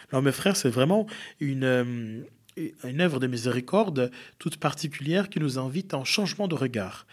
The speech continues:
à demander au Seigneur qu'il vienne transformer notre mentalité, notre cœur, notre façon de voir le monde. Je voudrais lire à ce propos, euh,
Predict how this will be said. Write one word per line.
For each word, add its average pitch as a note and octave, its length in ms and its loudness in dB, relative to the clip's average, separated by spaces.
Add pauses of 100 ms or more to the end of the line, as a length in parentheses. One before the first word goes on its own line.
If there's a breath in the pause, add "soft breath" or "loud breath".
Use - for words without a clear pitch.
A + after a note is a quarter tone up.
(320 loud breath)
à B2 100 0
demander C#3 320 0
au E3 60 -2
Seigneur F3+ 280 -2
qu'il E3 160 -4
vienne E3+ 280 0
transformer E3 840 -2 (380 loud breath)
notre B2 220 -2
mentalité, A#2+ 1000 -2 (320 loud breath)
notre A#2+ 320 -4
cœur, A2+ 580 2
notre A2+ 260 -8
façon B2+ 500 -6 (300 loud breath)
de A#2 80 0
voir A2+ 260 0
le A#2 80 4
monde. B2+ 420 -2 (760 loud breath)
Je - 120 -6
voudrais B2+ 300 4
lire E3 300 2
à B2+ 40 0
ce - 140 -2
propos, E3+ 500 0 (360 loud breath)
euh, G#2+ 680 -4